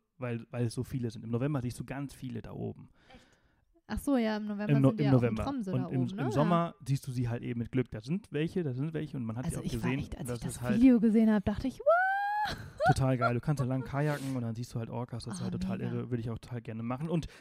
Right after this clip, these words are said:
Speaker 1: weil wir eben schon bei dem Thema sind, du hast
Speaker 2: Genau.
Speaker 1: es gerade eben
Speaker 2: Kajaken
Speaker 1: angesprochen,
Speaker 2: mit
Speaker 1: Kajaken mit
Speaker 2: Orcas.
Speaker 1: Orcas. Also, ähm, für alle,
Speaker 2: Kurze
Speaker 1: die, die,
Speaker 2: Unterbrechung.
Speaker 1: die spontan sind, ähm, also wirklich spontan sind, wir haben noch zwei Plätze frei vom, ähm,
Speaker 2: Also Stand jetzt, wo
Speaker 1: zwölften,
Speaker 2: wir es aufnehmen.
Speaker 1: Genau, zwölften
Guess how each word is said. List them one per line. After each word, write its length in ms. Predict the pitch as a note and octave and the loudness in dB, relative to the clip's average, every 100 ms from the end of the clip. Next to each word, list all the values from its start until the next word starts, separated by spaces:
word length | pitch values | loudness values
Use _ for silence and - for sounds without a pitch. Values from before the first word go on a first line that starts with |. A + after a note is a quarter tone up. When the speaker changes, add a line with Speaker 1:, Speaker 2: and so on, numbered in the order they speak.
| - | -12
Speaker 1:
weil 240 | B2+ E3 | 2 4
wir 100 | E3 | 6
eben 180 | D#3 C#3 | 6 2
schon 180 | B2+ D3 | 0 0
bei 80 | C3+ | 0
dem 120 | C3 | 0
Thema 260 | D3 C3+ B2 | 0 0 0
sind, 100 | C#3+ | 0
du 60 | - | 2
hast 0 | |
Speaker 2:
Genau. 140 | G#3 G3+ | 2 2
Speaker 1:
es 40 | C#4+ | 2
gerade 160 | C3 | 0
eben 100 | - - | -2 -2
Speaker 2:
Kajaken 180 | A3 G#3+ | 0 2
Speaker 1:
angesprochen, 360 | G#3+ G#3+ G#3+ | 2 2 2
Speaker 2:
mit 80 | - | 2
Speaker 1:
Kajaken 400 | F#3 F#3 G#3 - | 2 4 4 2
mit 80 | - | 2
Speaker 2:
Orcas. 220 | C#4 G4 | 4 4
Speaker 1:
Orcas. 360 | - D#3+ D#3+ C#3+ | 2 0 0 0
Also, 240 | C3+ C#3+ - | 2 2 2
ähm, 320 | C3+ C3 C3+ - | -2 -2 -4 -8
für 160 | - C#3+ | -6 -4
alle, 160 | D3+ E3 | 0 8
Speaker 2:
Kurze 260 | F4 C3+ | 8 8
Speaker 1:
die, 40 | F4 | 4
die, 60 | |
Speaker 2:
Unterbrechung. 960 | C#4 C#4+ C#4+ B3+ G#3+ A3+ A#3 - C4 D#4 | 4 4 4 4 4 4 2 2 0 2
Speaker 1:
die 80 | D3 | 0
spontan 640 | - C3+ B2+ C#3+ D#3 F3 | 2 2 2 -2 0 0
sind, 400 | B2 A#2+ D#3 F#3 - | 0 -2 -2 -4 -10
ähm, 420 | - B2+ A#2+ A#2+ - - | -4 0 0 -2 -4 4
also 180 | C#3 | 10
wirklich 260 | C#3+ D#3+ C#3 | 10 10 6
spontan 540 | - A#2+ A#2 A2 A2 | 2 -2 -2 -6 -6
sind, 260 | G#2+ B2+ F3 _ - | -6 -8 -8 _ -6
wir 140 | C3 B2+ | -4 0
haben 220 | C#3+ D3 | 0 2
noch 180 | C#3 A#2+ | 0 -2
zwei 260 | - C3 | -6 -6
Plätze 320 | B2+ C#3 - | -4 -6 -6
frei 380 | B2 - B2 C3 | -10 -8 -4 -4
vom, 380 | - C3 B2 A#2+ - _ _ _ | -4 -2 -2 -4 -10 _ _ _
ähm, 400 | A#2+ A2+ A2+ A#2 _ - | -4 -2 -4 -10 _ -10
Speaker 2:
Also 180 | A3 G#3+ | -4 0
Stand 320 | C#3 - E3 | 6 8 8
jetzt, 200 | B3 A#3+ | 6 4
wo 60 | F3 G#3+ | 4 6
Speaker 1:
zwölften, 40 | |
Speaker 2:
wir 60 | A3 | 2
es 80 | - | 2
aufnehmen. 540 | A#3+ A3+ G3 F#3 F#3+ | 0 2 0 -2 -2
Speaker 1:
Genau, 320 | D3 B2 A2 A2+ | -4 -4 -8 -10
zwölften 880 | - C3 C#3 E3 - - E3+ F3 | -6 6 8 8 2 -6 -4 -4